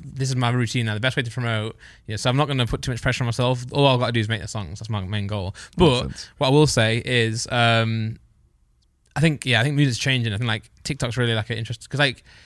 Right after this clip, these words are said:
Speaker 1: you see that guy, I think his name's Connor or something, he, like, he spins the world around, sp-, sp-, spins
Speaker 2: Yeah,
Speaker 1: the
Speaker 2: I
Speaker 1: globe
Speaker 2: watched,
Speaker 1: around.
Speaker 2: I
Speaker 1: I, I
Speaker 2: watched
Speaker 1: wanna
Speaker 2: loads
Speaker 1: do stuff
Speaker 2: of
Speaker 1: like
Speaker 2: his.
Speaker 1: that, but it's, like, so busy and they're the rest of the, uh, you know, period. I, w-, I, I did some lyric videos.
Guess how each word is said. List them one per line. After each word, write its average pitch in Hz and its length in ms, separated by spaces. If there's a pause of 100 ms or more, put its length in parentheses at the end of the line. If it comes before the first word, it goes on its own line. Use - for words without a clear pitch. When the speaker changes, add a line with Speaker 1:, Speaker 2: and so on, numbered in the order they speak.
(420)
Speaker 1:
you - 60
see 180 80
that 156 100
guy, 135 320
I - 40 (100)
think 127 60
his 151 140
name's 123 140
Connor 139 280
or 143 40
something, 147 240
he, 143 80
like, 131 320 (180)
he 131 120
spins 147 200
the 143 60
world 143 220
around, 113 340
sp-, - 160
sp-, - 220
spins - 60
Speaker 2:
Yeah, 180 80
Speaker 1:
the 175 80
Speaker 2:
I - 20
Speaker 1:
globe 156 140
Speaker 2:
watched, 123 100
Speaker 1:
around. 120 120
Speaker 2:
I - 40
Speaker 1:
I, - 40
I - 120
Speaker 2:
watched 170 140
Speaker 1:
wanna 180 80
Speaker 2:
loads 175 100
Speaker 1:
do 180 60
stuff - 80
Speaker 2:
of 143 60
Speaker 1:
like 139 60
Speaker 2:
his. 123 60
Speaker 1:
that, 147 240
but 143 80
it's, 139 100
like, 143 260 (220)
so - 220
busy 131 240
and 120 120
they're 113 80
the 113 180 (140)
rest 127 220
of 107 60
the, 110 160
uh, 104 240
you 113 100
know, 110 80
period. 110 340 (280)
I, 131 60
w-, 151 180
I, 156 260
I 143 60
did 214 180
some 214 100
lyric 170 200
videos. 92 460